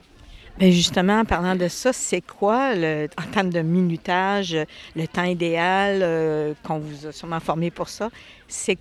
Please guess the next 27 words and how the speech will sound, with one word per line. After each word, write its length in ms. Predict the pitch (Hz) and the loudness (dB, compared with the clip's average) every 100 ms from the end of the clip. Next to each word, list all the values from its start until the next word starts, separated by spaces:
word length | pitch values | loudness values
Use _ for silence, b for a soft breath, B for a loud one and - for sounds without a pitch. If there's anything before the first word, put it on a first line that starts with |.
| - | -6
c'est 220 | - - | -14 -12
qu-, 180 | 175 - - | -12 -16 -12
à 80 | |
quoi 200 | 185 226 | -4 0
il 60 | 220 | 0
faut 140 | - | -2
s'attendre 500 | 175 170 - 190 196 156 | -6 -6 -4 -4 -4 -4
quand 180 | 160 | -8
on 80 | 165 | -8
fait 120 | 151 | -10
un 40 | 156 | -12
transport 420 | - 151 - 151 | -10 -10 -8 -8
d'organes 400 | 151 139 143 175 | -8 -10 -8 -10
pour 120 | - | -10
que 40 | - | -16
ce 80 | |
soit 240 | 156 - 139 | -14 -8 -8
en, 160 | 120 143 | -8 -12
à 180 | - 156 | -14 -16
succès 480 | - - - 170 170 | -14 -14 -6 -6 -6
puis 280 | - 147 151 | -12 -14 -12
en 100 | 147 | -12
des 140 | 147 | -12
bonnes 240 | 139 160 | -8 -8
et 60 | 143 | -8
due 100 | 139 | -14
formes ? 320 | - 156 180 | -10 -10 -10